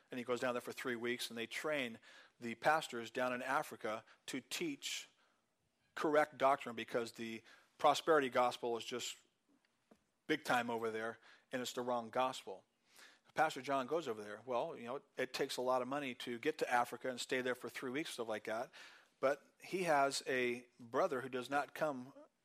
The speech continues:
who, who does not go to this church. Every year, he pays financially for Pastor John to go down there. It's like five thousand bucks. Even though he can't go, he sows. And that's credit to his account. That's fruit to his account.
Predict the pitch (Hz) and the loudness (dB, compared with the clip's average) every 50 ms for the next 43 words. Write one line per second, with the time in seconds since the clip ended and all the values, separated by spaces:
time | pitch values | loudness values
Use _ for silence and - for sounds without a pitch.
0 | _ _ 131 120 139 131 131 139 135 127 123 120 139 143 139 127 127 147 139 123 | _ _ -10 -10 -10 -6 -6 -4 -4 -4 -4 0 0 0 0 2 0 0 0 0
1 | 120 131 127 123 - - - 165 139 123 - - - - - - _ _ - 185 | -2 -4 -6 -6 -6 -6 -4 -4 -4 -4 -6 -10 -16 -18 -20 -20 _ _ 4 4
2 | 226 - 269 220 175 170 202 180 139 127 123 110 - - - 185 175 - - 196 | 4 4 2 -4 -2 0 2 4 4 2 2 -2 -6 -10 -8 -6 -6 -2 0 0
3 | 185 165 147 - - 151 139 139 147 160 156 - 135 117 - 127 - - 143 135 | 0 0 0 0 0 2 2 2 2 0 -2 -4 -8 -6 -6 -8 -2 0 0 0
4 | 131 - 131 123 127 127 127 123 120 117 120 117 120 120 120 117 110 101 92 - | 0 -2 -6 -6 -4 -4 -4 -4 -4 -4 -6 -6 -4 -6 -6 -6 -8 -12 -14 -14
5 | _ _ - - _ - _ _ _ _ - 262 - 139 113 - - - 151 151 | _ _ -20 -20 _ -20 _ _ _ _ -12 -4 -2 -2 -2 -2 2 4 4 4
6 | 151 - 160 147 147 143 139 131 196 214 165 - - - - - - _ _ _ | 4 4 2 2 2 0 -4 -4 -4 -4 -4 -6 -8 -10 -14 -14 -16 _ _ _
7 | _ - - _ _ 143 143 147 151 165 170 160 175 170 175 - 208 196 202 165 | _ -20 -20 _ _ -4 -2 4 6 6 6 6 6 4 4 6 6 6 6 4
8 | 156 143 190 226 202 151 139 139 175 165 - - - 202 196 165 131 117 113 - | 4 6 10 10 10 10 10 6 2 0 0 2 6 6 6 6 6 2 -2 -6
9 | - - - _ _ _ _ _ _ _ _ _ _ _ _ _ _ _ _ - | -6 -8 -10 _ _ _ _ _ _ _ _ _ _ _ _ _ _ _ _ 2
10 | 147 147 196 254 262 - - - - 262 247 - - 156 147 185 202 185 175 - | 6 8 6 6 6 4 2 4 6 6 6 6 4 4 4 4 4 2 0 0
11 | - - 226 220 156 120 - - - _ - 170 - - - - - 220 262 - | 2 2 2 4 2 0 -2 -6 -14 _ 4 4 4 4 0 -2 -2 -2 -2 -2
12 | - 139 139 160 170 175 151 - - 226 226 127 85 | 0 2 4 4 4 2 0 0 0 0 0 -2 -8